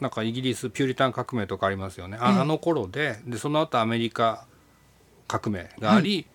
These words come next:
Speaker 1: フランス革命がある。
Speaker 2: ええ。
Speaker 1: だから大体この三つの、十七世紀から十八世紀の三つの革命を経て、
Speaker 2: はい。
Speaker 1: 今の憲法の形が完成する
Speaker 2: ほう。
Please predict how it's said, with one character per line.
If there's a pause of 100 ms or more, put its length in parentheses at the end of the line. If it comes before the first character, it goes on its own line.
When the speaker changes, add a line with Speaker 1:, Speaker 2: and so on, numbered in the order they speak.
Speaker 1:
フ
ラ
ン
ス
革
命
が
あ
る。
Speaker 2:
え
え。 (200)
Speaker 1:
だ
か
ら
大
体
こ
の
三
つ
の、 (180)
十
七
世
紀
か
ら
十
八
世
紀
の
三
つ
の
革
命
を
経
て、
Speaker 2:
は
い。 (280)
Speaker 1:
今
の
憲
法
の
形
が
完
成
す
る (180)
Speaker 2:
ほ
う。